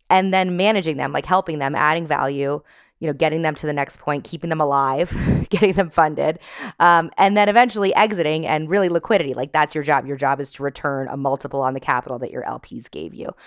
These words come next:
And so those are the things that we sort of, if you take a step back, it's like, that's how you be a great V C. You have to be great at all of those things. If I think about your list, um, I think as far as, you know, competitive moats go, I've got, like, track record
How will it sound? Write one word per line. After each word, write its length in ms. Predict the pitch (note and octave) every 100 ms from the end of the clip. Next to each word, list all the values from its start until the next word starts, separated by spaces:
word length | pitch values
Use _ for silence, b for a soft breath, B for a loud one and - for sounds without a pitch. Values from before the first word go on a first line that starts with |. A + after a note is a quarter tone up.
| B B B B
And 100 | F#3+
so 140 | G3+ G3+
those 240 | A3+ C4+
are 80 | C4+
the 100 | A3+
things 320 | - G3+ F#3+
that 100 | F3
we 120 | D#3+
sort 180 | E3 F3+
of, 100 | F3
if 80 | D#3+
you 80 | D#3
take 220 | F3+ E3+
a 40 |
step 240 | D#3 C#3+ -
back, 200 | C#3+ C#3
it's 100 | C3+
like, 160 | C3 - _ _ _ _
that's 260 | D3 D3+ -
how 80 | D#3
you 220 | D3 C3 _ _
be 120 | - D3+
a 40 |
great 200 | C#3+ C3
V 60 | D3
C. 140 | B3
You 60 | F3+
have 100 | D3+
to 60 |
be 60 | D#3
great 260 | D3+ D#3
at 60 | C#3+
all 160 | C3+ C3
of 100 | C3+
those 200 | C3 -
things. 300 | C#3+ - - B B B B B
If 120 | F3+
I 60 |
think 160 | G3+ A3
about 220 | G#3 F3+
your 160 | G3+ A#3
list, 420 | F3+ D#3 - -
um, 300 | D#3+ D#3+ D3
I 100 | -
think 260 | F3+ G3 -
as 180 | F3+ -
far 220 | G#3 G#3+
as, 320 | G3+ D#3+ - b b b b
you 60 | F#3
know, 80 | F3+
competitive 480 | E3+ E3 F#3 F3+
moats 260 | D#3 D3+ D#3+
go, 200 | - G3
I've 120 | - E3+
got, 180 | A3
like, 160 | F#3 F3+
track 260 | - A#3 C4
record 460 | D4+ C4 G#3 C#3